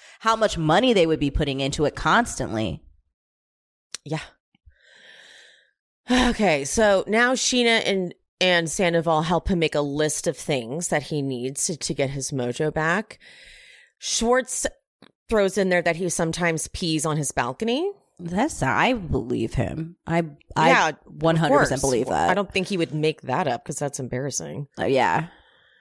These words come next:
Speaker 2: Um, but Schwartz adds to this list, maybe put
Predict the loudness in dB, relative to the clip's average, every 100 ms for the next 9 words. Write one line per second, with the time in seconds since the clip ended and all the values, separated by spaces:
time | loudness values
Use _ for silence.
0 | _ _ -2 0 0 -2 -10 _ _ -4
1 | -2 0 2 0 -6 -8 _ _ -20 -2
2 | 0 0 -2 -6 -4 -4 -4 -4 -6 -4
3 | -8 -8 -10 -18 _ -20 -20 _ _ -2
4 | 2 2 2 -4 -2 0 0